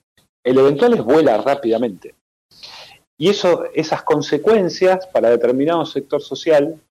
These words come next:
que asume a ese comunicador como, eh, un hombre de valor, una persona a la que hay que escuchar, lo transforman en información.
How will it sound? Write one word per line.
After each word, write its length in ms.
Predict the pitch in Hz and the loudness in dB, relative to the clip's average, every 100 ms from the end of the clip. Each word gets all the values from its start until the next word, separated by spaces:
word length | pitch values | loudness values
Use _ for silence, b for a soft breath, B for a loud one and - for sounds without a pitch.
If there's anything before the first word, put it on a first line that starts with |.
| - | -4
que 100 | 120 | -2
asume 420 | - 175 165 143 | -2 -2 0 0
a 60 | 135 | 0
ese 200 | 135 123 | -2 -2
comunicador 760 | 117 117 117 127 151 143 - | -2 -2 0 4 4 2 -2
como, 480 | - 123 117 104 - _ _ b b b - | 0 0 0 -4 -6 _ _ b b b -6
eh, 540 | 107 104 92 90 80 - _ _ - | -2 0 0 -2 -8 -16 _ _ -8
un 140 | 113 | -2
hombre 200 | 120 113 107 | 0 2 4
de 40 | |
valor, 520 | 104 143 143 - - _ _ 107 | 4 4 4 2 -4 _ _ -10
una 140 | 101 | -8
persona 380 | 90 - 117 104 | -8 -8 -4 -2
a 40 | |
la 120 | 90 | -2
que 80 | 104 | -2
hay 60 | 104 | -4
que 60 | |
escuchar, 480 | 98 127 156 151 - _ _ _ _ _ _ _ _ _ _ - | -4 -2 0 0 -4 _ _ _ _ _ _ _ _ _ _ -10
lo 80 | 110 | -4
transforman 460 | 120 123 208 185 131 | -2 -2 -2 0 -2
en 60 | |
información. 680 | 113 120 107 101 - 107 87 | -2 -4 -4 -6 -6 -6 -8